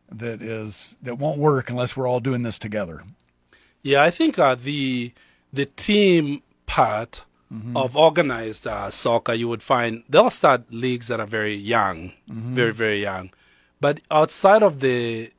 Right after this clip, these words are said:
Speaker 2: your regular organized teams and tournaments, uh, w-, with coach and organ-, the,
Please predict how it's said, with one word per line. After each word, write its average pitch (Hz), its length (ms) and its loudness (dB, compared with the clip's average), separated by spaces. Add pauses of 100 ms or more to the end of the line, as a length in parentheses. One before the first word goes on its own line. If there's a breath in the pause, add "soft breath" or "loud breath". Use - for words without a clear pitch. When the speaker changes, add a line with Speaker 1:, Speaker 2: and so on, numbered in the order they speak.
(140)
Speaker 2:
your 120 240 -4
regular 131 680 0
organized 123 680 -2
teams 123 540 -4
and 113 180 -10
tournaments, 110 800 -8 (560)
uh, 107 280 -2
w-, 117 260 -10
with 135 260 0
coach 131 440 4
and 123 120 -2
organ-, 123 320 -2 (760 soft breath)
the, 151 320 0